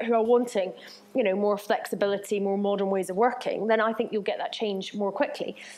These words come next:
And the other thing which I managed to do in government, which I think will also be the beginning of a much bigger conversation and already is, was winning the fight to get the gender pay reporting in, which we fought the Conservatives for five years on.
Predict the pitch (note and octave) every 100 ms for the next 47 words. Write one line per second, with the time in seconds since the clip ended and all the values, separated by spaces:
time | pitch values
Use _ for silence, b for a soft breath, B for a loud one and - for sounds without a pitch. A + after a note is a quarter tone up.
0 | B A#3 C4 D#4+ F#4 - F#3+ F#3+ - F#3+
1 | G3 F#3 F3+ - F#3+ F3+ - - - -
2 | - - - B3 B3 A3 G#3+ F#3+ G3 G3+
3 | G#3+ F#3 G#3+ - A3+ - A#3 A3 A#3 C4+
4 | - G#3 F3+ G3 G3 B B B B B
5 | A3 F#3+ G#3+ A3 G#3+ G3 F#3+ F#3 - -
6 | G3 G#3 G#3+ - - G#3 G3 G3 - G3
7 | F#3+ F#3+ F#3 G3 F#3+ F#3+ F3+ G#3 A#3+ -
8 | G#3+ - - G#3 G#3 G3+ G3+ G3 G3+ G#3+
9 | G#3+ - F#3 F3 - - F3+ F#3 G3 F#3
10 | - D4+ D4 - A3 C4+ - F3 D3+ D#3
11 | - G#3+ - B3+ - F#3 F#3 G3+ F3+ F3
12 | - E3+ - F#3 E3+ F3 F#3+ F3+ - -